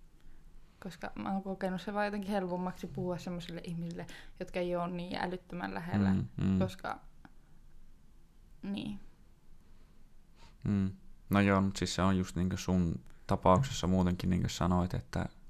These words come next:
Speaker 2: kun se sisko on vähän niinkö se koko perhe tietyllä tapaa, niin se, en tiedä, onko se sitten niinkö jotenkin amplifoitunut niin sanotusti tuota, että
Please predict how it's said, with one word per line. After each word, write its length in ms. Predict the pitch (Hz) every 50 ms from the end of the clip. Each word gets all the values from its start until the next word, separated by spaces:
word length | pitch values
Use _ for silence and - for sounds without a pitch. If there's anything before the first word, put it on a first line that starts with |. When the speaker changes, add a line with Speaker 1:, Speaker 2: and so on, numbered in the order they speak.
| - -
Speaker 2:
kun 100 | - 92
se 240 | 98 95 85 82 78 - - - - - - -
sisko 500 | - - 92 90 - - - 92 87 95
on 140 | 98 92 87
vähän 280 | 87 95 92 85 87
niinkö 240 | 87 87 87 - 90
se 240 | 92 90 78 78 - - - - - - - - -
koko 360 | - - 85 - - 82 85 85
perhe 420 | - - 87 85 85 85 87 85 - -
tietyllä 420 | - 85 85 82 - 87 82 85
tapaa, 480 | - - 85 85 - 87 85 85 82 82
niin 160 | 87 82 85
se, 220 | 90 87 82 87 - - - - - - - - - - - - - - - -
en 160 | 92 92 85
tiedä, 220 | 78 92 87 87
onko 100 | 87 85
se 100 | - 90
sitten 340 | 82 87 85 - - 85 85
niinkö 200 | 87 85 82 87
jotenkin 580 | 87 85 85 87 87 85 85 87 82 85 - - - - - - - - - - - - - - - - - - - - - - - - - - - - - - - - - - - - - - - - - - - -
amplifoitunut 920 | - 185 202 190 - - - - - - 101 98 95 - - 98 101 98 98
niin 200 | 101 101 98 95
sanotusti 520 | 98 98 95 92 95 95 - - - - -
tuota, 220 | 98 95 95 92
että 360 | 92 90 - - 92 87 82